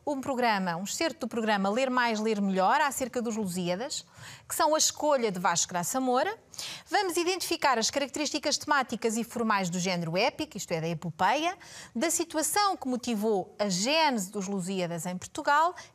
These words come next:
e as fontes em que Camões se baseou. Então, as aprendizagens essenciais serão dos blo-,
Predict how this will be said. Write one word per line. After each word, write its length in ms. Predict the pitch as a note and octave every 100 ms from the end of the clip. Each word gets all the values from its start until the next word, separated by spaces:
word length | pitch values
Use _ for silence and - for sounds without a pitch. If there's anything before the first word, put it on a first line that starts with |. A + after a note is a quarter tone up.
| -
e 160 | F#4 -
as 180 | G#4+ G4+
fontes 520 | - - D4 C#4+ D4 D4
em 100 | C#4+
que 100 | -
Camões 480 | D4 C4+ A#3 A3+
se 200 | - -
baseou. 600 | E4 C#4 A#3 E3+ D#3 - - - _ - - - -
Então, 480 | E4 F4 B3 F#3 A3+ - -
as 120 | A#3
aprendizagens 800 | D4 E4 D#4+ D4+ D#4 C4 A#3+ G#3+
essenciais 840 | G3+ G#3 F#3+ - F#3+ D#3+ E3 C4
serão 280 | - B3 G#3+
dos 180 | G3+ G3
blo-, 340 | G#3 G3+ F#3